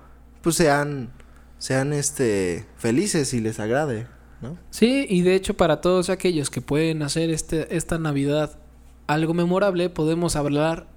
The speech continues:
Speaker 2: un poquito del ritual de la prenavidad.
Speaker 1: ¿El ritual de la prenavidad?
Speaker 2: No, que es
Speaker 1: Podría
Speaker 2: el
Speaker 1: ser como todo, todo el antes, mentalmente.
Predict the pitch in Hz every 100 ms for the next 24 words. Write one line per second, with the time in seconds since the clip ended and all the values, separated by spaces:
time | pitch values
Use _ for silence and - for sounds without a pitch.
0 | - 160 156 160 165 170 165 147 143 -
1 | 147 143 143 139 143 147 156 208 254 -
2 | - - - - - 113 104 104 - 127
3 | 147 131 101 - 104 104 101 113 175 233
4 | 349 - 160 185 247 185 165 165 180 -
5 | - 165 143 147 160 151 139 131 120 113
6 | 110 104 92 - - - - - - -
7 | 151 165 160 156 - 156 160 143 147 175
8 | 202 214 - - - - - - - -
9 | - - 135 123 135 139 143 147 190 233